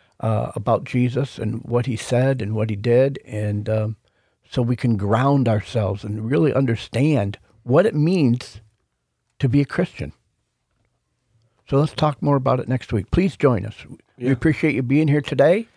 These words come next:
Speaker 1: And, uh, we appreciate all your comments and, uh,
Speaker 2: Make sure you like, comment, and subscribe. Um, we're slowly gaining subscribers on YouTube,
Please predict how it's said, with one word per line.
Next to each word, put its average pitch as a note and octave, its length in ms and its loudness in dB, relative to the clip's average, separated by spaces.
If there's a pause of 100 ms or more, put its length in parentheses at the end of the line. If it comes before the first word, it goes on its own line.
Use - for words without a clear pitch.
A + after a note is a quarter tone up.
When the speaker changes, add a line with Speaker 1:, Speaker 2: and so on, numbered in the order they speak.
(640)
Speaker 1:
And, A#2 600 2
uh, A2+ 440 2
we A#2+ 220 0 (280)
appreciate C3+ 720 2
all B2+ 220 2
your B2+ 160 -2
comments C#3+ 720 -2
and, G#2 440 -2
uh, G#2+ 340 -4
Speaker 2:
Make B2 200 -4
sure C#3 140 -2
you B2+ 140 -2
like, B2 220 0
comment, B2+ 380 -4
and - 80 -10
subscribe. A#2+ 640 -4 (500)
Um, A2 420 -4 (360)
we're A#2+ 160 -2
slowly C#3+ 440 2
gaining C#3 340 0
subscribers C3+ 640 0
on B2+ 120 2
YouTube, C3 460 0